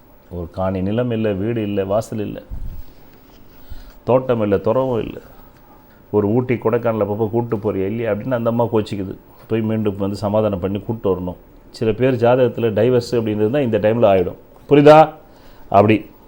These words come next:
அடுத்தது, தலையில மட்டும் ஏதோ ஆவி இருக்குது. என்ன ஆவி அது? துஷ்ட ஆவி தான். தாய் வகையறாயில ஒரு ஆவி. அந்த ஆவி தலை மேல உட்காந்துக்கிட்டு,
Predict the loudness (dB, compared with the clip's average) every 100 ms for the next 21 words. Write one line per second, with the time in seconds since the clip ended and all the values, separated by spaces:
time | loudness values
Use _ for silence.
0 | -20 -20 -20 -20 -20 4 10 10 10 10
1 | 10 8 -4 -20 -20 -20 -20 -20 -20 -20
2 | -6 4 6 8 6 4 2 2 4 6
3 | 6 6 4 -2 -4 -10 -16 -20 _ -20
4 | -18 -18 -18 -20 -20 -20 -20 -20 -20 -8
5 | -4 0 2 4 4 2 -2 -2 -4 -4
6 | -6 -8 -12 -16 -6 -4 -4 -2 2 4
7 | 2 -2 -8 -14 -20 -20 -20 _ _ _
8 | _ _ _ _ -2 0 2 0 0 2
9 | 2 2 0 0 -2 -4 -8 _ -20 _
10 | _ _ _ _ _ -20 -20 _ -6 -2
11 | 0 0 -2 -2 -2 -4 -2 -2 -2 -4
12 | -6 -8 -6 -6 -8 -12